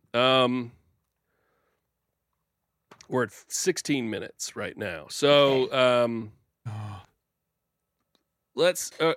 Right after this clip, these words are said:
Speaker 1: let's, let's talk about whether, i-, is this the, um, is King Single, is that our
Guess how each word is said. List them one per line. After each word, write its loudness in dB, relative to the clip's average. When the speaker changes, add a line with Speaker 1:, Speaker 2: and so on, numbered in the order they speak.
Speaker 1:
let's, 0
let's 0
talk 2
about 4
whether, 6
i-, -2
is -4
this 2
the, 4
um, 0
is -4
King 2
Single, 4
is -4
that 4
our 4